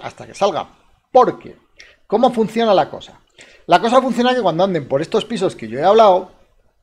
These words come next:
de vez en cuando verán que les caen unas llaves, unas llaves eh, parecidas a la llave que hay en los eventos, a, en mundo abierto, cuando cae una llave para abrir,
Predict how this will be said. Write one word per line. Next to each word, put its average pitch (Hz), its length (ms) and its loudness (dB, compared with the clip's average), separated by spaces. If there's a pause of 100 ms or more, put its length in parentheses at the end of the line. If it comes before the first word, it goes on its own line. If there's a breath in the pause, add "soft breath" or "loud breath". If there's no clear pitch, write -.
(260)
de 156 240 -6
vez 170 140 0
en 190 140 -2
cuando 196 360 2
verán 165 320 -2
que 196 120 -4
les 160 160 -4
caen 170 200 -6
unas 170 280 -8
llaves, - 480 -4
unas 135 240 -6
llaves 196 480 0 (540 loud breath)
eh, 123 580 -10
parecidas 143 640 -2
a 175 60 4
la 151 120 2
llave 165 560 0
que 147 180 -2
hay 160 320 2
en 151 80 -4
los 143 180 -6
eventos, 151 460 -4
a, 123 380 -6
en 127 100 -12
mundo 151 240 0
abierto, 147 920 2
cuando 135 220 -6
cae 139 160 -2
una 135 160 -8
llave 151 240 0
para 120 100 -8
abrir, 135 220 -8